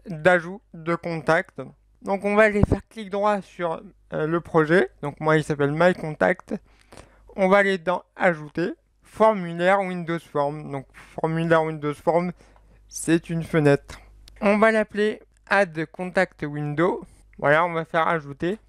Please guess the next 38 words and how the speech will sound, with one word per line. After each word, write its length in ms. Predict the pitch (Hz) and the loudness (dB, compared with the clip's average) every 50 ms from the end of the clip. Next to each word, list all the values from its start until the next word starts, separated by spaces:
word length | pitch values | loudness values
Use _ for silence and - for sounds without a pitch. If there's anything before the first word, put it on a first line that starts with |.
| _ _ - | _ _ -6
On 120 | 214 208 | -2 0
va 100 | 214 233 | 4 4
aller 160 | 226 226 226 | 4 4 4
dans 140 | 208 220 220 | 2 2 2
ses 140 | 214 220 208 | 2 -2 -2
propriétés. 720 | - - 185 180 - - 170 170 156 156 170 190 359 - - - - | 2 2 0 2 2 2 2 2 2 2 0 0 0 -2 -8 -6 0
On 120 | - 202 | 2 4
va 140 | - 214 208 | 4 4 2
mettre 240 | 202 208 214 240 214 | 0 -4 -8 -10 -10
une 200 | 190 185 180 190 | -12 -10 -10 -8
width 300 | 202 196 190 170 147 151 151 143 - _ _ _ _ _ _ _ _ - | -8 -6 -8 -8 -6 -6 -8 -8 -8 _ _ _ _ _ _ _ _ -16
de 440 | 226 160 151 156 170 180 190 - 175 - - | -14 -8 -4 -2 0 0 -2 -4 -8 -16 -18
trois 240 | - - 190 196 185 | -6 0 2 2 2
cent 220 | - - 175 165 | 0 -4 -8 -8
trente-neuf 720 | - 240 - 165 156 143 143 156 165 180 190 202 - - 160 147 143 135 - - _ - | -8 -8 -6 -4 -4 -2 0 2 4 4 4 4 2 -4 -8 -8 -10 -12 -16 -20 _ -4
et 120 | - 175 165 | 0 2 2
une 220 | 165 160 160 190 - - | 2 2 0 -2 -2 -2
height 440 | - 180 175 180 190 190 - - 165 147 - 131 _ _ _ - 165 | 0 0 0 0 -2 -6 -10 -14 -16 -16 -16 -18 _ _ _ -18 -10
de 180 | 147 151 151 | -6 -6 -6
cinq 220 | 151 - 196 180 175 | -4 0 0 0 0
cent 200 | - 185 180 175 | 0 -2 -2 -2
quatre-vingt-quinze. 840 | - - 170 - - 170 160 160 156 - - 147 147 143 - 143 - - - _ | 0 0 -2 0 0 0 0 0 0 0 0 0 0 0 -2 -4 -12 -16 -16 _
On 180 | - 214 202 202 | -2 2 2 4
va 260 | 190 208 208 214 - - | 4 4 2 2 0 -6
changer 440 | - - - 190 190 190 185 185 196 214 | -18 -14 -8 -6 -6 -4 -4 -4 -4 -4
le 160 | 202 165 160 | -6 -8 -10
start 320 | 156 - - 185 165 _ | -6 -2 -2 -2 -2 _
position. 560 | - 160 156 151 151 143 - - 175 202 330 415 _ _ _ _ _ - | -8 -8 -6 -6 -6 -8 -8 -8 -10 -10 -10 -14 _ _ _ _ _ -6
On 140 | - 160 160 | -2 0 2
va 120 | 156 165 | 2 2
le 100 | 165 175 | 2 2
mettre 260 | 170 175 185 180 - - | 2 2 2 2 0 0
à 120 | - 151 151 | 0 0 0
center 300 | - - 170 165 156 170 - | 0 0 -2 -2 -2 -4 -6
screen 480 | - - - 175 175 196 320 294 170 143 | -6 -8 -4 -4 -2 -2 -2 -4 -6 -6
pour 160 | - - 143 | -6 -6 -6
qu'il 160 | - - 139 | -6 -6 -8
s'affiche 440 | - - 147 - 165 165 151 - - | -4 -4 -4 -2 -2 -4 -4 -6 -10